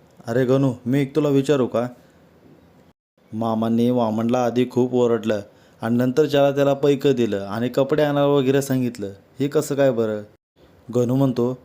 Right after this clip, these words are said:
"अरे, मी पण तेच विचार करतो आहे की असं कसं काय झालं म्हणून, मला काय समजना झालंय बघ.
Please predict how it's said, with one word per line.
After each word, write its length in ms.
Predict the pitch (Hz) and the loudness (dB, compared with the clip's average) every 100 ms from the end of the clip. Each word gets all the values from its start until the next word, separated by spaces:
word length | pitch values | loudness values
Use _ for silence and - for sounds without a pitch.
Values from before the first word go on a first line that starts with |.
| - | -6
"अरे, 220 | 113 127 | -2 0
मी 200 | 120 131 | 2 0
पण 200 | 131 131 | 2 0
तेच 260 | 123 131 123 | 2 0 0
विचार 280 | 123 120 117 | 0 0 0
करतो 300 | 113 107 107 | -2 -2 -2
आहे 260 | 101 101 98 _ _ _ | -2 -4 -10 _ _ _
की 80 | - | -4
असं 280 | 117 110 139 | -2 -2 -2
कसं 260 | 127 117 120 | -4 -4 -2
काय 160 | 120 | -2
झालं 240 | 113 107 107 | -2 -6 -8
म्हणून, 260 | 107 98 92 - _ _ | -10 -12 -16 -20 _ _
मला 240 | 120 117 117 | -18 -12 -4
काय 200 | 120 123 | -2 -2
समजना 440 | 123 123 131 131 | -2 0 0 0
झालंय 280 | 120 113 113 | 0 0 2
बघ. 160 | 110 | 0